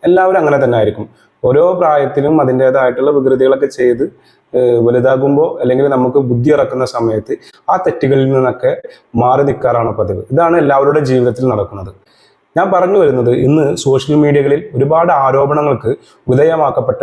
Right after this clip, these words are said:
വ്യക്തിയാണ് സയ്യിദ് ഹാമിദ് ആറ്റക്കോയ തങ്ങൾ. അദ്ദേഹത്തെക്കുറിച്ച് ഒരുപാട് വിമർശനങ്ങളുമായിട്ട് ഒരുപാട് വ്യക്തികൾ രംഗത്ത് വന്നിരുന്നു. പക്ഷേ ഇവർ പറയുന്ന കാര്യങ്ങളൊക്കെ നുണയാണെന്ന് ജനങ്ങൾക്ക്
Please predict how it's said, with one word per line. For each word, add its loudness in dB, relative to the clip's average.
വ്യക്തിയാണ് -2
സയ്യിദ് 0
ഹാമിദ് 0
ആറ്റക്കോയ 0
തങ്ങൾ. -8
അദ്ദേഹത്തെക്കുറിച്ച് 0
ഒരുപാട് 2
വിമർശനങ്ങളുമായിട്ട് 0
ഒരുപാട് 0
വ്യക്തികൾ -2
രംഗത്ത് -2
വന്നിരുന്നു. -8
പക്ഷേ 0
ഇവർ 2
പറയുന്ന 2
കാര്യങ്ങളൊക്കെ 0
നുണയാണെന്ന് 0
ജനങ്ങൾക്ക് -2